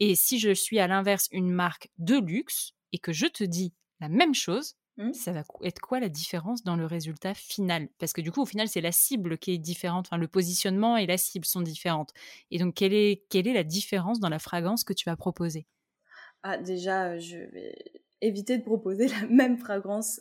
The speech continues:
Speaker 2: à, euh, deux, à la même enseigne, euh, au, pardon, à des <laughs> enseignes différentes. Qu'est-ce que je raconte ? Bien sûr que je vais,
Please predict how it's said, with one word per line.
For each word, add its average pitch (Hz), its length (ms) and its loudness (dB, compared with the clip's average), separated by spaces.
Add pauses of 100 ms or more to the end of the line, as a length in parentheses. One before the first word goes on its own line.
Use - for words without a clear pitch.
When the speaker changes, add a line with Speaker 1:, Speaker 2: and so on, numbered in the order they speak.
(120)
Speaker 2:
à, 165 420 -4
euh, 156 140 -8 (240)
deux, 185 680 -2
à 175 180 -10 (460)
la 190 160 -2
même 190 220 0
enseigne, 220 500 0 (460)
euh, 185 100 2 (140)
au, 175 480 -2 (260)
pardon, 165 380 -6
à 175 80 -8
des 180 220 -6
<laughs> - 20 -2
enseignes 208 280 -4
différentes. 196 520 -6 (420)
Qu'est-ce - 160 -14
que - 100 -20
je - 60 -16
raconte ? - 260 -16 (200)
Bien 180 120 -2
sûr 202 240 -12
que 175 120 -10
je 170 100 -16
vais, - 240 -12